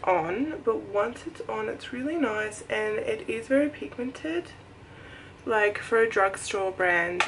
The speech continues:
I didn't expect it to be as pigmented as what it is. So I've gone and done the other eye, and I'm also just cleaning up underneath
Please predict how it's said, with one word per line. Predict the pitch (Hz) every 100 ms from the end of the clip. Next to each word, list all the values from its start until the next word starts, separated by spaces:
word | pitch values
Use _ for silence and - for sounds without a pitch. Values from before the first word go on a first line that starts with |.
| -
I | 185
didn't | 180 185 202
expect | 254 - - 180 - -
it | 175 - - - - - - - - - - - - - - - - -
to | - 226
be | 214 190 170
as | - 185
pigmented | - 185 185 180 277 339
as | 339 185 -
what | 170
it | - -
is. | 190 226 311
So | - - 254 254
I've | 269
gone | 262 254 285 302
and | - 254
done | 233 208 208 208
the | 196 -
other | 208 220 -
eye, | 208 196 208 226
and | 226
I'm | 220 - -
also | 247 254 - 262
just | 247 233 -
cleaning | - - 247 247 233
up | 220 208 202 - - - - - - - - -
underneath | 240 247 240 220 220 311 466 - -